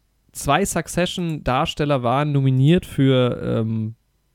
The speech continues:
Hauptdarsteller in einer Dramaserie, Dramaseries. Gewonnen hat der Hauptdarsteller von Squid Game, auch da?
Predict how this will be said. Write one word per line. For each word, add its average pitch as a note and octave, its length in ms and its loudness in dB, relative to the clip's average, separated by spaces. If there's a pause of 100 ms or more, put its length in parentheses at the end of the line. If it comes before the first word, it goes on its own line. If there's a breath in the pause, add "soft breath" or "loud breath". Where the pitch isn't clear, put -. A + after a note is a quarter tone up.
(100)
Hauptdarsteller G#2+ 880 -2
in A#2 180 -8
einer G#2 400 -8 (640)
Dramaserie, C3 880 -4
Dramaseries. C3 600 -8 (460 soft breath)
Gewonnen C#3 360 0
hat E3+ 140 -4
der C#3 100 -4
Hauptdarsteller D3 420 -4
von C3 280 -8 (220)
Squid - 380 -10
Game, F#3 260 -4
auch E3 120 -10
da? F3 320 -10